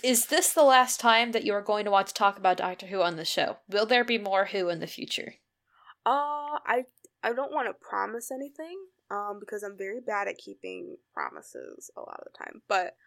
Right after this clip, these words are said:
Speaker 2: um, hopefully, if I
Speaker 1: Okay.
Speaker 2: think of something else, or someone else wants to come on and talk about it.
Speaker 1: Yeah, definitely. I feel like,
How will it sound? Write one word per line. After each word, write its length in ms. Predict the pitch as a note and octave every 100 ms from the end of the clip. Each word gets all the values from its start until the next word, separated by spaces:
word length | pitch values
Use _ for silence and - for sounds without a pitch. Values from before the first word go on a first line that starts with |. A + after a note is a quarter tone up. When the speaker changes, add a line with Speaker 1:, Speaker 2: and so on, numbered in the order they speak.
| _ _ _ -
Speaker 2:
um, 560 | - F#2 F2+ D#2+ C#2+ - _ _ _ _ -
hopefully, 520 | - - D4 D4+ F#4+ _ _ _
if 60 |
I 40 | E4+
Speaker 1:
Okay. 180 | F4 G#4
Speaker 2:
think 120 | -
of 40 | A#3
something 260 | G#3 G3+
else, 280 | F#3+ A#3+ -
or 140 | - A3
someone 240 | G#3+ G#3
else 180 | F#3+ A3
wants 180 | G#3+ G#3
to 40 |
come 240 | - G3+ G3
on 140 | F3+
and 100 | F3+
talk 220 | F#3 D#3+ E3
about 220 | E3 E3
it. 160 | G#3 - _ -
Speaker 1:
Yeah, 200 | G4+ C#4
definitely. 500 | C4 C#4 B3 F#3+ -
I 120 | A3+
feel 340 | - G#4+ A#4
like, 480 | G#4 F4+ E4+ - -